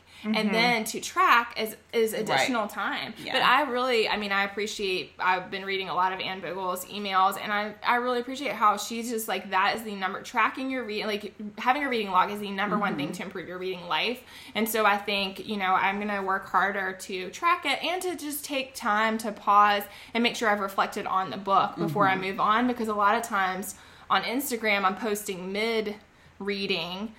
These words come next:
Speaker 2: instead of at the end, and I'm not always taking time to think about,
Speaker 3: Mm-hmm.
Speaker 2: yeah, about, like, what was my final feeling about the book. So,
Speaker 3: I mean,
Speaker 1: Yeah.
Speaker 3: Sarah, you take pictures of most of your books for Instagram. I wonder if you could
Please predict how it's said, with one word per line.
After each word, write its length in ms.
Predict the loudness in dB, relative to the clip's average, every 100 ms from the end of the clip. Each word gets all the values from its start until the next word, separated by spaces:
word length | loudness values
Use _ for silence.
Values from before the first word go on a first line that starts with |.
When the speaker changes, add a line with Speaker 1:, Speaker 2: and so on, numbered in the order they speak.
| -12
Speaker 2:
instead 380 | -4 -2 0 2
of 60 | 2
at 100 | 0
the 80 | -2
end, 380 | 0 2 2 0
and 100 | 0
I'm 60 |
not 180 | 4 6
always 220 | 6 2
taking 280 | -2 -4 -6
time 300 | -2 0 0
to 140 | -4 -8
think 280 | -8 -8 -8
about, 580 | -4 -2 -2 -4 -10 -12
Speaker 3:
Mm-hmm. 520 | -10 -10 -8 -8 -8 -6
Speaker 2:
yeah, 360 | 0 0 2 0
about, 260 | 2 2
like, 180 | 0 -6
what 220 | -2 -2
was 160 | -4 -8
my 140 | -10
final 360 | -8 -8 -8 -8
feeling 360 | -6 -6 -6
about 200 | -8 -10 -10
the 40 |
book. 340 | -8 -8 -8 -12
So, 340 | -10 -8 -8 -12 _ _ -20 -2
Speaker 3:
I 80 | 0
mean, 100 | 2
Speaker 1:
Yeah. 120 | 2
Speaker 3:
Sarah, 180 | 2 0
you 160 | 0
take 220 | -4 -4 -4
pictures 340 | -4 -4 -4
of 80 | -4
most 180 | -4 -4
of 60 | -4
your 120 | -4
books 220 | -4 -6
for 100 | -8
Instagram. 520 | -6 -6 -4 -4 -4
I 60 | -4
wonder 260 | -4 -4 -6
if 160 | -6
you 120 | -10 -10
could 480 | -6 -4 -4 -6